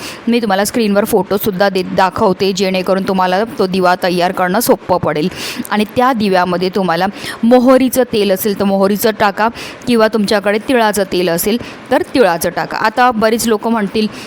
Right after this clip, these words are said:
की, "आमच्याकडे मोहरीचं तेल पण नाही आहे, तिळाचं तेल नाही आहे." मग काय करायचं? जे पण तेल तुम्ही पूजेला वापरतो त्यामध्ये तुम्ही चिमूटभर पिवळी मोहरी टाकली तरी चालणार आहे किंवा तुम्ही चिमूटभर काळे तेल टाकले तरीही चालणार आहे. अशा रीतीने आपल्याला हा दिवा जो आहे तो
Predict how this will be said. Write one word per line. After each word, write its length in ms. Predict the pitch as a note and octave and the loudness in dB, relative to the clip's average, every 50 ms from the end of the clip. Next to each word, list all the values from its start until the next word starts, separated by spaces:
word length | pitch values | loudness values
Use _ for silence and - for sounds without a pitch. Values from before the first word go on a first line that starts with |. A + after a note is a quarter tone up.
| - - - - - - - - - - - - - - - | -18 -18 -20 -20 -20 -20 -20 -20 -20 -20 -18 -16 -16 -8 -2
की, 60 | C4+ | 0
"आमच्याकडे 420 | B3+ A#3+ A3 G#3 B3 A3+ A#3 A#3 | 2 2 2 2 0 0 2 2
मोहरीचं 420 | A#3 A#3+ C4 B3+ A3+ A3 G#3+ - A3+ G#3+ | 4 4 6 6 4 4 2 0 0 0
तेल 140 | A#3 A3+ G#3 | 0 -2 -2
पण 180 | G#3 - G#3+ G#3 | 0 0 -2 0
नाही 240 | G#3 G3 G3 G3 G3 | 0 0 0 0 0
आहे, 120 | G#3 G3 | 2 2
तिळाचं 300 | B3+ A#3 G#3+ G#3 G3+ A3 G3+ - | 4 4 4 4 2 0 0 0
तेल 120 | G#3+ G3+ | 0 0
नाही 160 | F#3+ F#3+ F#3+ F#3+ | 0 0 0 0
आहे." 80 | G3 | 2
मग 140 | G#3+ B3+ D4 | 2 2 2
काय 240 | - - G#3+ F#3+ F#3 | 2 2 2 2 2
करायचं? 340 | F#3 F#3 F3+ F3+ F3 - G3+ | 2 0 0 0 0 0 -2
जे 160 | F#3 A3 G#3+ | 0 0 0
पण 220 | G#3 - A#3+ B3 A#3 | 2 2 0 0 2
तेल 180 | A#3+ G#3+ G#3+ G3+ | 2 0 2 2
तुम्ही 140 | G#3 G3+ G#3 | 0 0 0
पूजेला 400 | G3+ A3 G3 F3 F#3 F#3+ G3 G3+ | 2 2 2 4 4 4 4 6
वापरतो 520 | A3 G3+ F3+ - F3+ E3 E3 - E3 E3+ E3 - - - C4+ - - | 6 4 4 4 2 0 0 0 -2 -4 -4 -6 -6 -6 -6 -4 0
त्यामध्ये 360 | A#3+ A3 G#3 G3+ G3+ G3 A3 | 2 2 2 2 2 0 0
तुम्ही 220 | G#3+ - G#3+ G#3+ G#3 | 0 0 -2 -2 0
चिमूटभर 440 | - B3 A3+ G3+ G3+ G3 G#3 G#3+ G#3+ - | 0 0 2 2 2 4 2 2 2 2
पिवळी 260 | B3+ A3 G3+ G3 G#3+ | 4 4 6 6 6
मोहरी 320 | A3 A3+ A3 A3 G#3 G3+ G#3 | 4 4 2 4 4 2 2
टाकली 320 | G#3 G3+ F#3+ - G3 F3+ - | 2 0 0 0 -2 -2 0
तरी 200 | F#3+ F3 F3+ A3 | 0 0 0 0
चालणार 400 | G#3 - A3+ G3+ G3+ G3+ G3 G3 | 0 2 2 2 2 2 2 2
आहे 100 | G3+ G#3 | 2 2
किंवा 240 | G3+ - A3+ G#3 G#3 | 0 2 4 4 4
तुम्ही 220 | G3+ - G#3 G#3 | 4 2 0 -2
चिमूटभर 420 | G3+ - A#3 G3+ G3+ F#3+ F#3 G#3+ A#3+ | 0 0 0 0 2 2 0 0 -2
काळे 300 | - A3+ F#3+ F3 F3 F#3 | 0 0 2 2 2 0
तेल 260 | F#3 - F#3 F3+ F3 | 0 0 0 0 2
टाकले 360 | - E3+ D#3 - F3 F3+ B3 D4+ - - - - - - - - | 0 -2 -2 -2 -2 -2 -2 -4 -4 -8 -8 -8 -8 -6 0 2
तरीही 360 | B3+ A#3 G#3 G#3 F#3+ F#3 E3+ | 2 2 4 2 0 0 -2
चालणार 340 | - - D#3 - D#3+ D#3+ D#3 | -2 -2 -2 0 0 0 0
आहे. 100 | E3 E3+ - | -2 -2 -2
अशा 240 | A#3 B3 - C4+ A3+ | -2 -2 0 -2 -2
रीतीने 300 | A3+ A3 G#3 A#3 G#3+ G3+ | -2 -2 -4 -2 -4 -4
आपल्याला 280 | G3 - G#3+ G3 G3+ | -2 -2 -2 -2 0
हा 140 | G3+ G#3+ G#3 | 0 0 -2
दिवा 360 | F#3+ F#3 G3 F#3+ F#3 F#3 F#3 | -2 -2 -2 0 2 2 2
जो 160 | F3+ F#3 F3+ | 2 2 2
आहे 140 | F3 E3+ E3 | 2 2 0
तो 220 | E3 - - F4 | 2 2 0 0